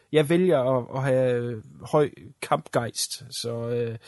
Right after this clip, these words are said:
men det er da trist, og jeg synes, det er fuldstændig latterligt at, at sidde og diskutere sådan noget, når det er en af de mest... Øh, øh, populære T V-serier gennem tiderne, som vender tilbage. Altså, de vil jo få de største seertal ever.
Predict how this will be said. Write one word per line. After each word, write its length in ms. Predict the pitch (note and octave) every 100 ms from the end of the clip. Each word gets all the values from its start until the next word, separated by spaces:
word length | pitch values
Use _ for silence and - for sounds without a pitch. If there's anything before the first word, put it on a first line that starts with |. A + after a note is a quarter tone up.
| - -
men 140 | C3 B2+
det 140 | C#3+
er 100 | D#3
da 100 | C3+
trist, 300 | - D3 -
og 40 |
jeg 60 | C3
synes, 180 | - -
det 100 | C3
er 220 | - - -
fuldstændig 640 | G#3+ G3 - D#3 C3+ B2+
latterligt 480 | B2+ C#3 A2 A2 A2 - - - - -
at, 480 | C#3+ C3 B2 G#2+ D#2+ - - -
at 100 | C#3
sidde 200 | - D#3+
og 100 | D3+
diskutere 460 | C#3 - C3 F3 C3+
sådan 260 | D#3 C3+
noget, 280 | B2+ C#3 C#3+
når 160 | C#3+ C#3+
det 120 | C#3+
er 220 | - F3
en 100 | D3+
af 100 | A#2
de 120 | C3 C3+
mest... 480 | D#3+ C#3+ - -
Øh, 480 | A#2+ A#2+ A#2 A2+ A2+ A2+ - _ - - - _
øh, 180 | B2 B2+
populære 480 | - C#3 C#3+ D#3+ C3+
T 140 | -
V-serier 440 | F3 B2 A#2+ C#3 A#2+
gennem 220 | C#3 A#2+
tiderne, 380 | - D#3+ D#3 B2+
som 240 | D3 B2
vender 200 | C3+ C3
tilbage. 540 | B2 C#3 - C#3 C#3 D3
Altså, 140 | C3
de 120 | D3+
vil 60 | D3+
jo 80 | D3
få 160 | F3
de 180 | D3 -
største 420 | - F3 - C#3
seertal 640 | - D#3+ C3 C3 C3+ D3 - - _ - - -
ever. 380 | E3 E3 C#3+